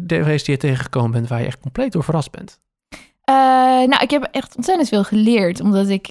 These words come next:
Speaker 2: eh, ja, een heleboel onderwerpen wist ik nog niet zoveel van. De militaire geschiedenis, maritieme geschiedenis. Dus ik heb sowieso heel veel, eh, geleerd. En ook wel, wat misschien de grootste verrassing was, dat, ehm,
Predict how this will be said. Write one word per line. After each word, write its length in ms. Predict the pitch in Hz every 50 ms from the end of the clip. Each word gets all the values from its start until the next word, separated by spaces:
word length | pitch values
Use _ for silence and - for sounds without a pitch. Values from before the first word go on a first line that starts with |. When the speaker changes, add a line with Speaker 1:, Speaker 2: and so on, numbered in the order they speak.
| - -
Speaker 2:
eh, 120 | - 190 165 151 156 147 147 151 151 151 147 - - - 170 - - 190 196 233 _ _ _
ja, 160 | - 180 180
een 260 | 180 - - - - 180
heleboel 240 | 185 190 170 190
onderwerpen 460 | - 190 202 190 190 185 185 - - - _ _
wist 300 | - 185 196 233 233 -
ik 40 | 370
nog 80 | 339 269
niet 120 | 277 226
zoveel 240 | - 202 - - -
van. 260 | - - - - -
De 60 | 185
militaire 500 | 180 190 202 190 190 - - - - -
geschiedenis, 600 | 202 - - - - 190 202 190 185 185 185 - - - _ _ _ _ _ _
maritieme 440 | - 202 190 185 196 - - 196 190
geschiedenis. 500 | 190 - - - - 190 185 180 185 180
Dus 140 | - 190 190
ik 80 | 220 226
heb 180 | 208 - - _ _ _ _ _ _ _ _ _ _ _ _ -
sowieso 460 | 208 190 190 190 185 185 190 208 254
heel 200 | 247 226 214 208
veel, 380 | 208 - 190 185 185 - _ _
eh, 240 | - 190 180 185 202 208 196
geleerd. 580 | - - 196 196 196 208 220 302 381 392 - - _ _ _ _ _ _ _ -
En 220 | - 170 180 - -
ook 180 | - 226 226
wel, 520 | 240 226 240 240 226 214 220 220 208 220 - _ _ _ _ _
wat 100 | - 233
misschien 360 | 220 226 214 - - 254 240 233
de 200 | 226 214 - 240
grootste 400 | - - 233 247 254 - - 233
verrassing 480 | - 226 214 233 269 269 339 311 311
was, 420 | 311 311 311 320 302 - - - -
dat, 340 | 240 226 233 220 - - -
ehm, 520 | - 226 214 202 202 202 202 202 214 208